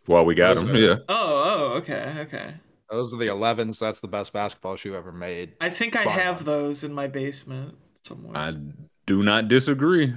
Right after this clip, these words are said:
Speaker 1: Uh, a beautiful shoe. Even, like,
Speaker 2: I
Speaker 1: the, the colorways they have, like, all of 'em are good, but I think there are better colorways than the one they even have posted there.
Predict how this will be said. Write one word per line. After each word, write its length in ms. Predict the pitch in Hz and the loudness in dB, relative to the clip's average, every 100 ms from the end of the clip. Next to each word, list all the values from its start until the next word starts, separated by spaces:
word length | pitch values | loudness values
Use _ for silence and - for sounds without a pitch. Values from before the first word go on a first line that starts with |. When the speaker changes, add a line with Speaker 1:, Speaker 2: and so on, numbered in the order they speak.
| 127 | -4
Speaker 1:
Uh, 380 | 104 98 95 95 90 87 _ _ - | 0 2 4 2 0 -12 _ _ -6
a 80 | 101 | -4
beautiful 520 | 80 98 107 85 85 | 0 0 2 0 -4
shoe. 320 | 71 80 73 76 90 | -8 -8 -10 -10 -2
Even, 280 | 107 151 156 | 4 6 6
like, 220 | 120 101 | 6 4
Speaker 2:
I 20 | |
Speaker 1:
the, 140 | 135 - _ _ - - - | 2 -4 _ _ -14 -12 -2
the 80 | 98 | 0
colorways 640 | - 151 170 139 139 127 | 2 4 8 8 8 6
they 140 | 123 107 | 6 6
have, 480 | 113 120 120 117 | 4 4 2 -2
like, 140 | 98 95 | 0 2
all 220 | 104 127 | 4 6
of 80 | 120 | 4
'em 140 | 104 | 2
are 40 | 90 | -2
good, 420 | 82 98 85 69 | -2 0 0 -4
but 280 | 73 69 - - | -12 -12 -14 -8
I 60 | 82 | -4
think 160 | 104 | 0
there 100 | 82 | 2
are 40 | 76 | 2
better 260 | 76 85 | 2 0
colorways 520 | 80 87 82 82 82 | 0 -2 0 0 0
than 80 | 80 | -2
the 60 | 76 | -6
one 220 | 80 82 | -6 -4
they 200 | 80 80 | -2 -4
even 260 | 78 85 80 | -4 -4 -2
have 160 | 80 | -4
posted 380 | - 80 78 71 | -2 -4 -4 -8
there. 240 | 69 67 | -8 -8